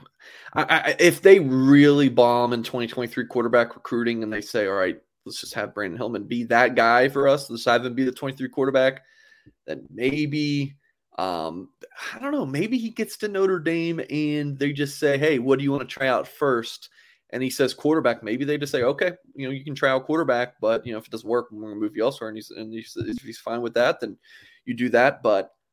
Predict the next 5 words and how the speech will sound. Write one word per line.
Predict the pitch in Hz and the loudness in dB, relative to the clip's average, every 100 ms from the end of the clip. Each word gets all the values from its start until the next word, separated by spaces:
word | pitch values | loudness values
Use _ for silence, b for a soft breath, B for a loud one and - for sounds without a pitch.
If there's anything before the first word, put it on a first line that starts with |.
| _ | _
um, | 98 98 87 80 82 - _ _ _ _ - | -10 -8 -6 -8 -10 -20 _ _ _ _ -4
I | 120 | -4
don't | 104 - | -4 -10
think | 62 - | -14 -14
so. | - 65 65 139 | -10 -8 -8 -12